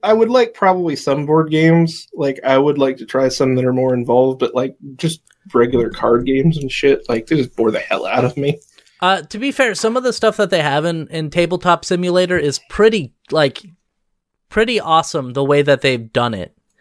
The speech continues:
Speaker 2: Because, like, the, the, um, what was it? Uh, Cards Against Humanity thing that they had?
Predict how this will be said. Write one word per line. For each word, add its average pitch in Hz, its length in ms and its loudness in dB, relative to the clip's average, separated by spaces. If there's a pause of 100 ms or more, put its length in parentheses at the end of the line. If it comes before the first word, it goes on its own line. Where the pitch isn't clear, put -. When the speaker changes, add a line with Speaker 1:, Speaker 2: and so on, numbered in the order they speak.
(540)
Speaker 2:
Because, 156 840 2 (880)
like, 170 240 2
the, 160 420 4
the, 147 420 4
um, 131 680 0 (680)
what 151 240 2
was 135 220 4
it? 117 260 -4 (180)
Uh, 127 220 -12
Cards 170 300 0
Against 170 200 -6
Humanity 160 520 -2
thing 190 240 0
that 196 140 -2
they 196 120 0
had? 208 320 0